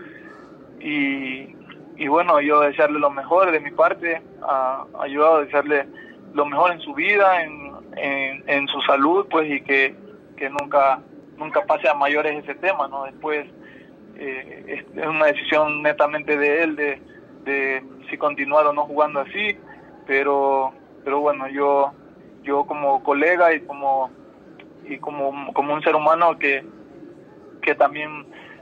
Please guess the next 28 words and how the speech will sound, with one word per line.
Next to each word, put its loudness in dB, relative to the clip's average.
puedo 4
estar 2
expuesto 0
a 6
cualquier -4
tipo -8
de -2
esas -6
situaciones, -2
pues 0
lo, 0
lo -6
que -6
yo 2
le 2
diría 2
es 0
eso, -4
que, -2
que, 0
que 0
bueno, 4
que -4
le 0
deseo 2
lo 4
mejor 2
en, -10